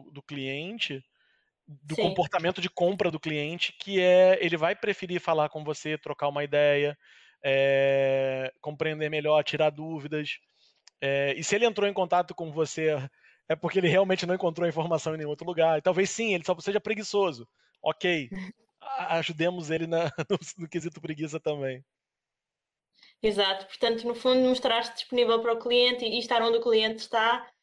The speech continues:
Speaker 2: acaba por ser, eh, uma primeira forma de começar a vender online. Eh, e depois, então, eh, de que forma é que, por exemplo, uma empresa especializada, eh, em marketing e em comércio,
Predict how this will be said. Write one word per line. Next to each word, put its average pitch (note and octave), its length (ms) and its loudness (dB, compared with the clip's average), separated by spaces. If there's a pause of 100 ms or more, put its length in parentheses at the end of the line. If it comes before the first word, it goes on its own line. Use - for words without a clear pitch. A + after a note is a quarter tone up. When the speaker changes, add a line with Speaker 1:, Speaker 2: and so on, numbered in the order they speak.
(140)
Speaker 2:
acaba A#3 420 0
por A#3+ 80 -10
ser, A3+ 340 0
eh, G3+ 840 2
uma G3+ 480 -4
primeira G#3+ 440 -2
forma G#3+ 400 -2
de A3+ 260 -6
começar A#3 320 -4
a G3+ 40 2
vender G3+ 300 -2
online. G#3 600 -2 (360)
Eh, G#3+ 280 0
e A3+ 80 -4
depois, B3 300 2
então, B3+ 460 -2
eh, A#3+ 100 0
de A#3+ 80 -8
que - 100 -20
forma C4+ 280 0
é C4+ 60 -4
que, - 120 -18
por B3+ 100 -8
exemplo, A#3+ 360 -2
uma A#3 120 -6
empresa A3 380 -2
especializada, G#3 920 0 (280)
eh, G3+ 380 -2
em G3+ 100 -2
marketing G#3+ 400 -4
e G3 100 -6
em G3 120 -4
comércio, G3 440 -6